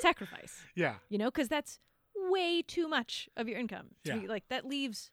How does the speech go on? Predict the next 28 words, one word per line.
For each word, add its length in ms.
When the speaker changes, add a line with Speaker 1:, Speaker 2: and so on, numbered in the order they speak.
Speaker 1:
nothing. 340
Speaker 2:
Mm-hmm. 220
Speaker 1:
But 100
if 60
it's 120
a 40
hundred 220
and 80
ten, 340
that's 260
impossible. 460
Speaker 2:
Yeah, 100
it 40
Speaker 1:
So 140
Speaker 2:
can't 240
be 80
done. 120
Speaker 1:
if 160
it's 160
out 220
of 120
the 80
cards 640
and 180
you 220
continue 540
to 100
decide 680